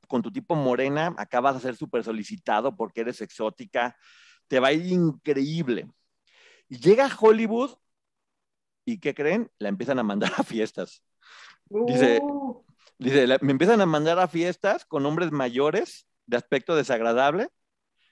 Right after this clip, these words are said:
Speaker 1: que ni siquiera le preguntaba nada y la tomaban."
Speaker 2: Ay, qué triste.
Speaker 1: Ah,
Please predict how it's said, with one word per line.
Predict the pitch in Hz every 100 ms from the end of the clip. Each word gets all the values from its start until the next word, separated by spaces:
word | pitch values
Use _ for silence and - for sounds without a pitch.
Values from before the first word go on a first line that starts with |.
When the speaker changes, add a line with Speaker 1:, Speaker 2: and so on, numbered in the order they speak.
| _ _
Speaker 1:
que | 143
ni | 147
siquiera | 147 147 - 214 302
le | 208
preguntaba | 175 143 151 170 180
nada | 170 170 226 - _ _ _ _
y | -
la | 110 104
tomaban." | 104 101 95 82 - _ _ _
Speaker 2:
Ay, | 135 131 143 143 143 156
qué | 196
triste. | 180 190 170 160 151 143 - -
Speaker 1:
Ah, | -